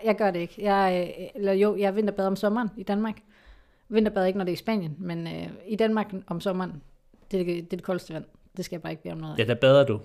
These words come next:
Speaker 2: men det er
Speaker 1: Der
Speaker 2: så ikke
Speaker 1: bader jeg.
Speaker 2: vinterbadning.
Speaker 1: Jo, jo, det er
Speaker 2: Det er badning
Speaker 1: ko-,
Speaker 2: om
Speaker 1: det er koldt
Speaker 2: sommeren.
Speaker 1: vand. Vinterbadning
Speaker 2: Nå,
Speaker 1: for mig,
Speaker 2: okay.
Speaker 1: det er koldt vand.
Speaker 2: Ja.
Speaker 1: Ikke desto mindre, så, øh, skal vi snakke om vinterbadning. Det er,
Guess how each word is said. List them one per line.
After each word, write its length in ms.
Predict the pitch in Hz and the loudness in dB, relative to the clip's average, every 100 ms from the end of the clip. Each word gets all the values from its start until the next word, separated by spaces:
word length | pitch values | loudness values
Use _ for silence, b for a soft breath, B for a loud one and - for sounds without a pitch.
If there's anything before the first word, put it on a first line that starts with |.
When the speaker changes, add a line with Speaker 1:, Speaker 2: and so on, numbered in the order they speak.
| - | -6
Speaker 2:
men 120 | 110 | 2
det 80 | 120 | 4
er 40 | |
Speaker 1:
Der 0 | |
Speaker 2:
så 60 | 135 | 8
ikke 60 | |
Speaker 1:
bader 80 | 214 | 8
jeg. 80 | 214 | 8
Speaker 2:
vinterbadning. 420 | 107 107 104 98 - _ | 6 2 -2 -6 -12 _
Speaker 1:
Jo, 80 | 214 | 2
jo, 200 | 185 170 196 | 2 2 0
det 180 | 185 | 2
er 40 | 185 | 6
Speaker 2:
Det 100 | 185 | 6
er 40 | |
badning 20 | |
Speaker 1:
ko-, 60 | 175 | 6
Speaker 2:
om 60 | 170 | 6
Speaker 1:
det 80 | |
er 20 | - | 6
koldt 120 | 226 | 6
Speaker 2:
sommeren. 220 | 269 226 | 8 8
Speaker 1:
vand. 140 | 185 185 - | 6 0 2
Vinterbadning 360 | 262 254 220 | 4 6 6
Speaker 2:
Nå, 40 | 226 | 6
Speaker 1:
for 60 | 240 | 6
mig, 60 | 214 | 6
Speaker 2:
okay. 40 | |
Speaker 1:
det 60 | 214 | 6
er 40 | |
koldt 180 | 220 196 | 6 4
vand. 120 | 175 - B B | 2 -6 B B
Speaker 2:
Ja. 40 | B B - | B B 2
Speaker 1:
Ikke 160 | 311 | 4
desto 140 | 349 320 | 6 4
mindre, 240 | 330 359 | 6 6
så, 160 | 311 311 320 | 6 6 6
øh, 840 | 294 233 220 220 214 214 214 208 208 - - | 8 8 8 8 6 6 4 2 -2 -10 -20
skal 180 | - 240 | -12 -8
vi 20 | |
snakke 220 | 226 294 | -2 0
om 80 | 269 | 0
vinterbadning. 520 | 254 240 220 226 202 - | -2 0 0 0 -4 -2
Det 180 | 277 254 | 2 4
er, 300 | 226 202 202 | 6 6 6